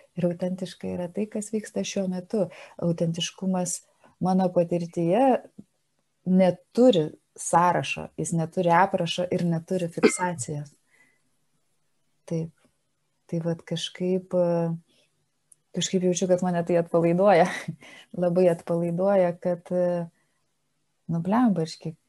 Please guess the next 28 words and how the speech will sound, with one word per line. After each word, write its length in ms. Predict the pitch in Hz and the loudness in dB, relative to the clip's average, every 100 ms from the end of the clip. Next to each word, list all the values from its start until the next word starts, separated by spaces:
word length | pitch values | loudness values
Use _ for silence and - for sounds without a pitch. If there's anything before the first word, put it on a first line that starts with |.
| _ | _
aš 280 | - 196 - | -4 -2 -2
ten 200 | 196 180 | -4 -4
gal 260 | 180 180 180 | -4 -4 -6
esu 320 | 170 - 185 | -8 -10 -10
labai 280 | 180 175 180 | -8 -8 -10
faina, 480 | 175 240 226 208 196 | -8 -6 -4 -4 -6
figena, 540 | - 196 220 220 208 | -8 -8 -4 -2 -2
protinga, 760 | 190 196 190 240 233 220 208 202 - _ _ _ _ _ _ _ _ _ _ _ | -4 -6 -4 -2 0 2 2 0 -8 _ _ _ _ _ _ _ _ _ _ _
bet 460 | 175 196 190 196 - | -2 2 2 2 -8
ir 200 | 202 190 | -6 0
tai 160 | - 247 | 4 4
neturi 380 | 165 160 170 165 | 4 0 -2 -2
fiksacijos. 760 | 170 - 185 180 - 165 - - _ _ - | -8 -6 -4 -4 -10 -14 -16 -20 _ _ -8
Kad, 340 | 180 180 175 - | -4 -4 -6 -6
e, 320 | 180 180 175 | -4 -4 -6
iš 200 | - 185 | -12 -10
esmės 300 | 185 190 180 190 | -8 -6 -4 -4
niekas 320 | 180 165 165 | -4 -6 -10
neturi 320 | 160 170 165 | -8 -8 -10
fiksacijos 600 | - - 175 170 165 - | -12 -12 -8 -8 -8 -10
ir 100 | 165 | -10
aš 100 | 170 | -8
neprivalau 460 | 170 170 170 170 190 | -6 -2 0 2 2
turėti 400 | 180 170 175 175 | 0 0 -2 -2
kažkokio 440 | 170 - 175 170 | -4 -2 -4 -4
tai 100 | 170 | -4
sąrašo, 560 | 165 170 208 220 - 185 | -4 -2 -2 -2 -2 -2
e, 920 | 175 - - - - _ _ 185 175 | -4 -14 -20 -20 -20 _ _ -2 0